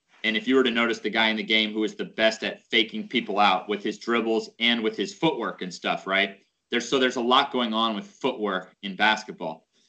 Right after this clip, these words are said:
And that's one of the things I teach. And I'm telling you, one for one, the better someone is at these two ball drills, the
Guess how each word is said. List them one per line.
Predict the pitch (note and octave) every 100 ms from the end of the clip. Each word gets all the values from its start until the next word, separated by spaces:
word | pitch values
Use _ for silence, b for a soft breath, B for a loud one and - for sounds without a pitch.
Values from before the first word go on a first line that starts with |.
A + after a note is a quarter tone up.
| _
And | G#2+ A2+
that's | A#2+ A#2+
one | A#2+
of | G#2+
the | G#2
things | A2+ A2
I | G#2 F2+
teach. | - C3 A2 - - _ _ _ _
And | A2+
I'm | A2+ G#2+
telling | - C#3 C3+ C3
you, | A2
one | G#2+ B2
for | C#3 C#3
one, | B2 A#2 F2 - _ _
the | A2 F#2+ -
better | - B2 C#3+ D3 - _ _ -
someone | - B2+ A#2+
is | A#2 A#2 G#2+ -
at | G#2+ G#2+
these | G#2+ G#2
two | - B2+
ball | A#2
drills, | G#2 A2 A2 G#2+ - _ _ _ _ _
the | A2